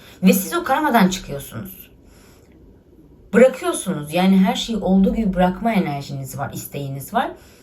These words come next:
Olduğunuz yerde saymak istemeyeceksiniz. Onu olduğu gibi kabul etmek istemeyeceksiniz.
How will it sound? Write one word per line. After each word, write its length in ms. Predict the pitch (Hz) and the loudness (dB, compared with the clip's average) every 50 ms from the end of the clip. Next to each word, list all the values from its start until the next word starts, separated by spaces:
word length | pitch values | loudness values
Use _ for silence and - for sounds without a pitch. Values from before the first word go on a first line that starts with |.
| - - - - - - | -20 -20 -20 -20 -20 -6
Olduğunuz 540 | - 180 214 226 208 226 269 302 349 339 233 | -4 0 0 0 0 0 -4 -4 -4 -4 -2
yerde 240 | 240 233 240 233 254 | -2 -2 -2 -2 -6
saymak 420 | - - 226 220 220 220 226 - | -6 -6 -8 -6 -4 -4 -6 -6
istemeyeceksiniz. 960 | - - - - 185 190 196 208 185 - 139 131 - - - 131 131 - - | -8 -16 -4 2 2 2 4 2 0 -2 -4 -8 -12 -12 -12 -10 -10 -8 -6
Onu 120 | - 202 226 | -4 -2 -2
olduğu 380 | 226 202 202 196 190 190 - | -2 -2 0 2 2 2 2
gibi 200 | - - 180 170 | 0 -2 -4 -6
kabul 260 | - - 175 185 196 | -4 -6 -4 -4 -2
etmek 300 | 196 185 - - 143 - | -2 -4 -6 -8 -14 -14
istemeyeceksiniz. 1080 | - - - - 190 202 196 190 165 - - 139 131 - - - 135 127 - 190 - | -16 -18 -6 -2 -2 2 2 0 0 0 -6 -10 -12 -14 -12 -12 -10 -10 -10 -12 -14